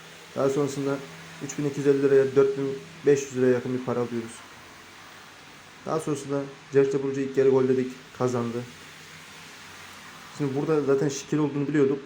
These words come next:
Dakika altıda penaltıdan geldi. Ee,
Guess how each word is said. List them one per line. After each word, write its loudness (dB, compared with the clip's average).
Dakika 0
altıda 0
penaltıdan 2
geldi. -2
Ee, -4